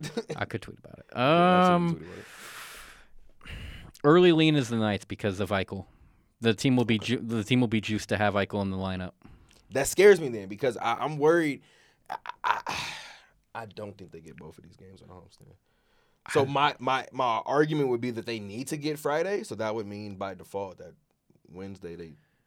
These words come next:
Speaker 1: fall short.
Speaker 2: Reasonably speaking, yeah. If you, if you told me they're gonna lose one of these two, I'd probably point to Wednesdays.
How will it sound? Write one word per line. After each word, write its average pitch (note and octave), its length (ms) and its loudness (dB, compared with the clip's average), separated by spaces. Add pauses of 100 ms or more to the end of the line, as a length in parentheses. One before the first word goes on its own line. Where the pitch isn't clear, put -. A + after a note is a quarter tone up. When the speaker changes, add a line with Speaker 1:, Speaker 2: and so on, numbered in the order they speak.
(160)
Speaker 1:
fall F#2+ 240 -12
short. G2 340 -16 (300)
Speaker 2:
Reasonably E3+ 560 4
speaking, B2+ 520 2
yeah. G2 320 0
If - 420 -4
you, C#3+ 240 2
if A#2 120 2
you B2 60 2
told C3+ 200 2
me B2+ 80 2
they're A#2+ 140 4
gonna A#2+ 180 2
lose G#2+ 260 0
one G#2+ 160 2
of G#2+ 80 0
these G2+ 180 -2
two, A2 460 -2 (120)
I'd G2+ 200 -2
probably G#2+ 280 0
point G#2+ 300 -6
to G#2+ 60 -6
Wednesdays. A2 800 -2